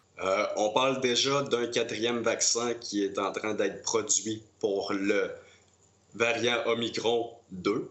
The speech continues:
Donc, euh, pff, euh, <laughs> c'est, c'est, c'est toujours ça. On, on laissait un petit peu à l'avance, environ deux mois avant que ça l'arrive.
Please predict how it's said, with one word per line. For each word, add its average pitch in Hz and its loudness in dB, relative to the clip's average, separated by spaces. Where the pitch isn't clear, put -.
Donc, 85 -4
euh, 82 0
pff, - -6
euh, 85 -2
<laughs> 92 -4
c'est, 95 2
c'est, 104 2
c'est 123 0
toujours 151 2
ça. 107 2
On, 87 0
on - 2
laissait 120 2
un 175 0
petit 151 0
peu 151 2
à 143 2
l'avance, 123 2
environ 117 0
deux 113 0
mois 120 0
avant 113 0
que 107 0
ça 101 0
l'arrive. 104 0